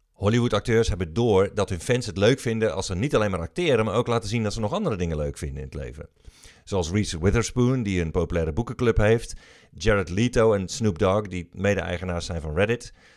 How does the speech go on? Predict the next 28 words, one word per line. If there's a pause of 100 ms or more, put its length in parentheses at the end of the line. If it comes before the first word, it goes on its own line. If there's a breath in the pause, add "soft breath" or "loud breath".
Scarlett
Johansson,
die
een
popcornwinkel
heeft
geopend
in
Parijs, (520 loud breath)
Ryan
Reynolds,
die
investeerder
is
in
een
ginmerk, (320 soft breath)
en
Gwyneth
Paltrow,
die
kaarsen
maakt,
die
ruiken
zoals
haar
vagina.